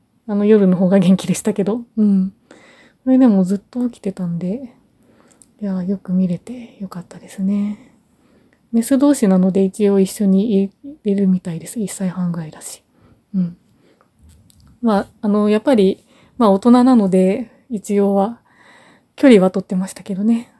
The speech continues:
あの、お互い距離を取りつつ、まあ、仲良く、ね、同じところにいましたね。うん。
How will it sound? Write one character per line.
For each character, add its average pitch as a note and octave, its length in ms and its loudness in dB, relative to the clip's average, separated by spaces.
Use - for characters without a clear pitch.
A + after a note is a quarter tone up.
あ G3 60 -10
の、 F#3+ 300 0
お A3 80 -6
互 G3+ 320 2
い F#3+ 40 -2
距 A3+ 140 -2
離 F#3+ 140 4
を F#3 60 2
取 G3 180 -2
り F3+ 60 -4
つ - 120 -12
つ、 A3 400 0
ま G3+ 220 -2
あ、 G#3+ 80 -8
仲 F#3+ 240 -4
良 F3 100 -4
く、 G3+ 280 -12
ね、 G3+ 300 -4
同 F#3+ 140 -2
じ F#3 100 -4
と F#3 100 -14
こ F#3 140 -8
ろ F3 80 -2
に F3+ 260 -8
い A3 80 -8
ま E3 140 -12
し - 80 -20
た - 140 -18
ね。 G#3 400 -4
う F#3+ 60 -4
ん。 F#3 460 -2